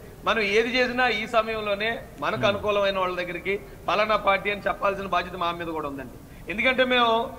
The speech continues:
Speaker 1: ప్రతిపక్షాల వైపు మాట్లాడుతున్నామని అటు టీడీపీ, ఇటు జనసేన రెండు పార్టీల వైపు, ఆ, ఈ వైసీపీ చేస్తున్న కుట్రల్ని ప్రజలకు తెలియజేసే బాధ్యతగా మేము ఇప్పటిదాకా మాట్లాడాం.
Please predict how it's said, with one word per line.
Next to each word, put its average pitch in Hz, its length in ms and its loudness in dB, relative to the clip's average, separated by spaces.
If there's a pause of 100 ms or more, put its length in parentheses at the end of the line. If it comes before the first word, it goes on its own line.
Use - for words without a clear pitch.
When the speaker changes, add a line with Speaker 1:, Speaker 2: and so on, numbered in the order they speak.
(240)
Speaker 1:
ప్రతిపక్షాల 262 500 2
వైపు 247 140 4
మాట్లాడుతున్నామని 220 920 2 (280)
అటు 170 140 -2
టీడీపీ, 208 400 -2
ఇటు 226 120 -2
జనసేన 196 400 0
రెండు 190 220 -4
పార్టీల 196 320 0
వైపు, 208 360 -4 (420)
ఆ, 180 40 4
ఈ 226 240 2
వైసీపీ 214 420 2
చేస్తున్న 240 380 2
కుట్రల్ని 220 640 -2 (240)
ప్రజలకు 262 340 4
తెలియజేసే 233 420 -2
బాధ్యతగా 202 500 0
మేము 220 180 -4
ఇప్పటిదాకా 202 300 0
మాట్లాడాం. 175 460 0